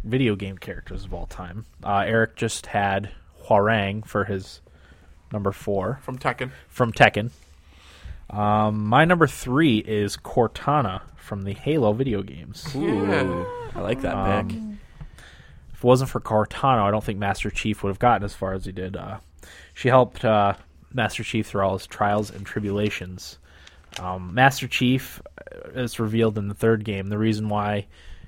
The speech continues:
Speaker 1: he was picked to lead the Spartan squads was because he had the intangible luck, I guess, um, on his side. So a lot of the things he was able to accomplish were because of luck.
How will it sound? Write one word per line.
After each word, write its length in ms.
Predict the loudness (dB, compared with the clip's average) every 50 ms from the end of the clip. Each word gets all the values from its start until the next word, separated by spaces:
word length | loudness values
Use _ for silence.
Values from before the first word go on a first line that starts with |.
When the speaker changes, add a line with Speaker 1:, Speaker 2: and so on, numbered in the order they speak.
| -14
Speaker 1:
he 180 | -4 0 2 4
was 160 | 4 2 0
picked 580 | -2 -4 0 2 2 2 2 -2 -14 -18 -16 -12
to 680 | -10 -4 -2 0 0 2 0 0 -2 -4 -4 -6 -8 -8
lead 400 | -6 -2 0 0 0 0 -2 -2
the 440 | -2 -2 -2 -2 -2 -4 -6 -6 -8 -10 -14
Spartan 420 | -16 -6 2 4 4 4 4 2 -8
squads 500 | -8 -6 -2 0 0 0 0 -4 -6 -8
was 160 | -8 -10 -8
because 380 | -12 -12 -8 -6 -6 -6 -6
he 380 | -6 -6 -6 -4 -4 -6 -6 -8 -12 -18 -20 -20 -16 -10
had 300 | -6 -4 -4 -4 -6 -10 -14 -18 -20 -20 -20 -18 -16 -16 -14 -14 -16 -14 -12
the 400 | -6 -4 -4 -2 -2 -4 -6 -8 -10
intangible 920 | -10 -10 -8 -6 -4 -4 -4 -2 -4 -6 -4 -2 0 0 0 0 -2 -4 -8 -18 -20 -20 -20 -20 -20 -18 -18 -18 -20 -20 -20 -20 -20 -18 -10 -2
luck, 400 | 4 4 4 4 4 0 -14 -18 -18 -20 -20 -14
I 80 | -14 -12
guess, 480 | -10 -8 -6 -6 -8 -8 -12 -16 -16 -18 -20 -20 -20 -20 -20 -20 -20 -20 -20 -20 -20 -20 -12 -8
um, 240 | -6 -6 -6 -6
on 160 | -8 -8 -8 -8
his 100 | -8 -8
side. 400 | -6 -4 -4 -4 -4 -6 -6 -8
So 180 | -6 -4 -4
a 40 | -2
lot 220 | 0 2 2 2 2
of 280 | 0 -2 -6 -12 -14 -14 -18 -20 -18 -14
the 160 | -8 -6 -6
things 280 | -4 -4 -6 -6 -6 -6
he 80 | -6 -6
was 120 | -4 -4
able 220 | -4 -4 -4 -4
to 40 | -6 -4
accomplish 400 | -4 -4 -2 -2 -4 -6 -6 -6
were 100 | -10 -10
because 260 | -8 -6 -6 -6 -6
of 80 | -6
luck. 460 | -4 0 2 2 2 2 -2 -6 -18